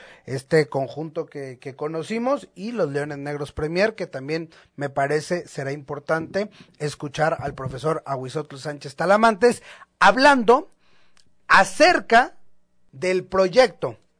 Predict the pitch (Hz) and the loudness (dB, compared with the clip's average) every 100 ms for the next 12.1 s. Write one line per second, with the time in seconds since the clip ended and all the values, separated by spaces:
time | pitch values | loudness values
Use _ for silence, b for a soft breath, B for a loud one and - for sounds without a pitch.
0 | _ _ - 160 170 185 170 156 156 196 | _ _ -8 -6 -2 0 0 -2 -2 -2
1 | 269 - - 160 147 135 160 147 170 160 | -2 -4 -2 -2 -2 -6 -10 -4 -4 -2
2 | 147 131 156 156 151 143 131 139 120 b | -6 -4 -4 -4 0 0 2 -2 -4 b
3 | b b _ 240 254 339 381 - - _ | b b _ 4 4 2 0 -4 -20 _
4 | _ 240 233 - 214 196 170 156 143 - | _ 8 8 6 4 4 4 2 -4 -4
5 | 127 214 190 180 202 320 370 _ _ _ | -2 0 2 0 0 -2 -6 _ _ _
6 | _ 147 147 139 190 143 151 - _ _ | _ -12 -12 -10 -8 -8 -10 -14 _ _
7 | _ _ _ _ _ - 139 170 262 - | _ _ _ _ _ -16 -2 0 0 -4
8 | _ _ _ _ _ - 147 214 180 170 | _ _ _ _ _ -20 4 6 8 6
9 | 226 240 190 - 110 b b b b - | 4 4 -6 -10 -12 b b b b -8
10 | 135 139 135 127 160 127 117 - _ _ | -6 -4 -6 -8 -14 -14 -16 -18 _ _
11 | 202 208 202 185 165 185 240 302 311 - | 2 4 0 -2 -4 -6 -6 -4 -8 -8
12 | 170 | -10